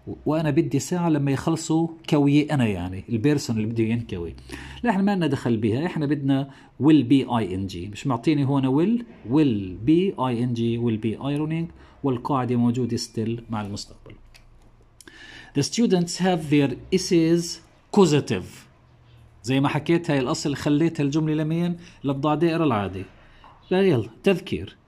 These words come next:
هاي have. وهاي their essays object. Have object، have object. شو لازم؟ Verb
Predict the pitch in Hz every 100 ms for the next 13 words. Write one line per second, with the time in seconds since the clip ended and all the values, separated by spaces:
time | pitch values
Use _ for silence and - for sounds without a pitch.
0 | _ - 185 185 127 95 98 - - -
1 | _ _ _ _ - - - _ 123 160
2 | 175 165 185 160 170 - 185 175 165 170
3 | 165 208 - - - - _ - 151 175
4 | 135 123 117 - 202 175 190 214 214 -
5 | 180 156 120 104 - 185 170 202 - 185
6 | 175 165 156 170 175 - - - 123 147
7 | 135